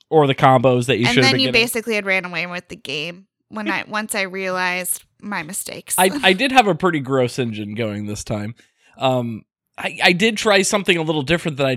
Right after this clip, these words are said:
Speaker 1: than I normally do, and it worked out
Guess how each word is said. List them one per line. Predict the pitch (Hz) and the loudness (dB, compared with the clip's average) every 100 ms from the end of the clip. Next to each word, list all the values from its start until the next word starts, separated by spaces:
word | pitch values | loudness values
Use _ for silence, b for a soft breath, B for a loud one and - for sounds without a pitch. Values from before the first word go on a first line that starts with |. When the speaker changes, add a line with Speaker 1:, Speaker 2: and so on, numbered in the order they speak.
| 127 | -4
Speaker 1:
than | 135 147 139 | -4 -2 0
I | 120 | -2
normally | 123 135 135 123 107 | -2 -2 -2 -4 -6
do, | 104 104 110 113 _ _ _ _ _ _ _ _ _ 156 | -6 -8 -10 -12 _ _ _ _ _ _ _ _ _ -2
and | 165 | 0
it | 170 165 | 0 -2
worked | 170 240 - | -2 -2 2
out | 143 151 | 2 2